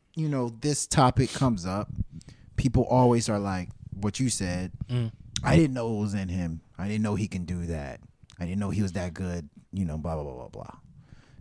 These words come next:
Speaker 1: You know, I, I, the typical person would be like, "Are we curving it for Lil Yachty?" I think this album is good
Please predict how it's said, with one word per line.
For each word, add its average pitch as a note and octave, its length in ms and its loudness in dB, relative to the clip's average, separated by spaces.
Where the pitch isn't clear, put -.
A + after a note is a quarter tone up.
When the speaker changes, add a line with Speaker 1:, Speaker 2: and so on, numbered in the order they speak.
Speaker 1:
You G2 140 -4
know, E2 340 -4
I, D3+ 200 2
I, - 160 -10
the B2+ 140 -6
typical C4+ 320 10
person G#3 340 12
would D3+ 120 8
be D3+ 100 12
like, B2+ 240 8
"Are C#3+ 120 10
we F#3 120 10
curving E3+ 640 8
it - 380 -2
for F3 200 8
Lil F3 220 12
Yachty?" F3 440 6
I G3 100 12
think C#4 180 10
this A#3 200 4
album E3+ 460 10
is F3 220 12
good A2+ 520 6